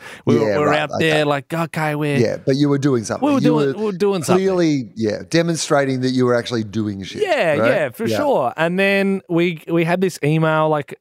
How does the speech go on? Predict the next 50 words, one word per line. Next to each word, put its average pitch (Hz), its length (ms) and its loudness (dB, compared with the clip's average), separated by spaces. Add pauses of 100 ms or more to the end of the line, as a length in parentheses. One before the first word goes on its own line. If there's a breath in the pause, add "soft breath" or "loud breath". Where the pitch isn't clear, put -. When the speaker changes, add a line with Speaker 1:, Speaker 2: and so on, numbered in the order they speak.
(120)
Speaker 1:
uh, 127 200 0
a 123 60 -2
few 127 220 -4
months 123 220 0
after, 143 400 0
and 139 140 0
they 123 100 0
basically 120 460 -4
were 107 80 0
looking 113 300 -2
for 107 380 0
a 104 60 -10
demo. 123 420 0
And 92 80 -6
we're 90 80 -6
like, 92 120 -6
"Holy 117 340 -4
hell, 123 220 -2
all 120 180 2
right, 110 220 -2
this 120 180 -4
is, 107 160 -4 (400 loud breath)
this 135 140 -4
is 156 80 0
exciting." 107 520 0
So, 113 460 0 (880)
'cause 156 160 -2
we 165 40 2
were 151 60 2
still 127 260 -2
working 123 680 -2
at, 101 340 -6
uh, 95 240 0 (140)
at 95 240 -6
Fresh 123 300 -2
in 113 60 0
Adelaide, 101 320 0
that 95 140 -10
community 98 300 -2
s-, - 280 -12
station 101 400 -4
at 92 80 -8
the - 80 -14
time, 117 480 0
what 107 140 -2
we 107 100 -2
would 95 140 -2
do 107 240 0
is 98 140 -2
we, 101 120 -2